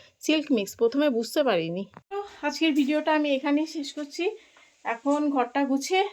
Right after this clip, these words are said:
আমি যাব স্নানে, কারণ কিছুক্ষণ পরেই হানির বাবা চলে আসবে।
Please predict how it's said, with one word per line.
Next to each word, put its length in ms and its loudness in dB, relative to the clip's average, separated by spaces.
আমি 240 -2
যাব 180 0
স্নানে, 420 -4
কারণ 260 0
কিছুক্ষণ 440 -4
পরেই 240 -4
হানির 280 -6
বাবা 220 -4
চলে 260 -8
আসবে। 260 -6